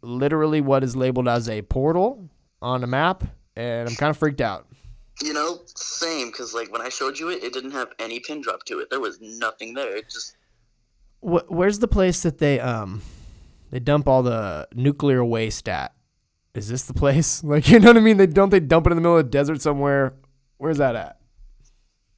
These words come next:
Speaker 2: Hell if I know.
Speaker 1: No, I'm gonna find out.
Speaker 2: Uh, I don't think you're meant to find out.
Speaker 1: No, I mean, th-, there's, like, a place that is a,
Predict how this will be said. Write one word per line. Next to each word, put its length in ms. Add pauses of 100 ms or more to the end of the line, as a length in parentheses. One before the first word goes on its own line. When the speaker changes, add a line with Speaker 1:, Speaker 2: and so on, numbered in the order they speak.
(680)
Speaker 2:
Hell 220
if 80
I 100
know. 260 (1400)
Speaker 1:
No, 140
I'm 80
gonna 100
find 240
out. 220 (1300)
Speaker 2:
Uh, 200
I 60
don't 160
think 160
you're 120
meant 240
to 80
find 220
out. 200 (180)
Speaker 1:
No, 320
I 100
mean, 220
th-, 120
there's, 200
like, 160
a 40
place 440
that 200
is 180
a, 120